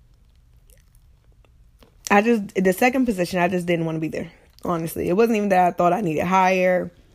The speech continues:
or anything like that. I just didn't wanna be there. So, you know, but this guy is a real life prick. And y'all know on this show, I don't talk about people.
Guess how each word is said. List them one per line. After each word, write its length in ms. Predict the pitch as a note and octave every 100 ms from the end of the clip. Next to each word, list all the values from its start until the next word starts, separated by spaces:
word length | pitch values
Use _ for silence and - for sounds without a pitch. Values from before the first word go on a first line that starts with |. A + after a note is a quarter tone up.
| _ - _ _ - _ _ - -
or 120 | G3+
anything 240 | A3 B3 A#3+
like 160 | G#3+
that. 160 | A3+ G3+
I 80 | A3
just 200 | C#4+ G#3
didn't 400 | F#3 F#3+ G3 - _
wanna 240 | F3+ E3
be 120 | F3+ B3+
there. 260 | F#3 F3+ - _ - - - - - - _
So, 720 | - A#3 A#3+ A#3 A3 G#3+ A3 A3 _ _ _ _ _ _ _ _ _ _ _ _ _ _ _ _ _ _
you 140 | D4 F4
know, 320 | A#3+ A#3 C#4+ - _ _ - - _ - _ _ _ _ -
but 180 | G3+ G3
this 200 | A3+ D#4
guy 400 | F#3+ F3+ F3+ F3
is 240 | F3 F3+ -
a 300 | F3 E3+ - _ -
real 320 | F3 F3+ F#3
life 460 | F#3 F3 F3 F3 - - - - _
prick. 220 | - F3+ -
And 100 | F3
y'all 180 | A#3
know 360 | D#4+ B3 G#3+ F#3
on 100 | F#3
this 160 | F#3 F3
show, 200 | F3 E3+
I 100 | E3+
don't 160 | F3
talk 200 | E3+ D#3+
about 200 | F3+ -
people. 280 | D#3 -